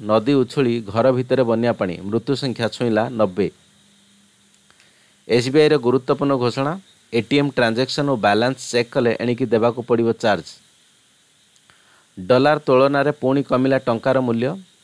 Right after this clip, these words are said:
ସତେଇଶ ପଇସା ହ୍ରାସ ପାଇ ଅଠସ୍ତରୀ ଟଙ୍କା ଚାଳିଶ ପଇସା ହେଲା। ମାନ୍ଦାବସ୍ଥାର ଭୟ, ଦିନକରେ ଅଶୋଧିତ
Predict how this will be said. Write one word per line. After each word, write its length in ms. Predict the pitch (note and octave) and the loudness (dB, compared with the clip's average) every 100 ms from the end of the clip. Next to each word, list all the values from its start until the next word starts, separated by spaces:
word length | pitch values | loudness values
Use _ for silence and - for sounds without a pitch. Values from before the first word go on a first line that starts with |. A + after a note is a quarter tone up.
| _ _ _ _ | _ _ _ _
ସତେଇଶ 460 | - B2 - D3+ C#3 | -4 -2 2 0 0
ପଇସା 320 | C3 C3 C#3 C3 | 0 0 0 0
ହ୍ରାସ 240 | A#2+ - | 0 -2
ପାଇ 240 | C3+ D3 C3 B2+ | -2 0 0 0
ଅଠସ୍ତରୀ 460 | G#2 - B2+ B2+ C3 | -4 -4 -6 -2 -2
ଟଙ୍କା 220 | B2+ B2+ | 0 -4
ଚାଳିଶ 320 | C3 A2 A#2+ B2 | -2 0 0 -2
ପଇସା 240 | A#2+ A2+ G#2+ | -4 -4 -4
ହେଲା। 220 | G#2 D#2+ - _ _ _ _ _ _ _ _ _ _ _ _ _ _ | -6 -8 -12 _ _ _ _ _ _ _ _ _ _ _ _ _ _
ମାନ୍ଦାବସ୍ଥାର 680 | G2+ A2+ B2 D3 D3 - D3 | -2 0 2 2 0 0 0
ଭୟ, 200 | C3+ B2 C3+ F#3+ _ _ _ _ F#2 | 2 2 0 -2 _ _ _ _ -4
ଦିନକରେ 500 | A2 C3 C#3 C#3 C#3+ - - _ - | 0 0 2 0 0 -6 -16 _ -8
ଅଶୋଧିତ 440 | A2+ C3+ C3 | -4 -2 -2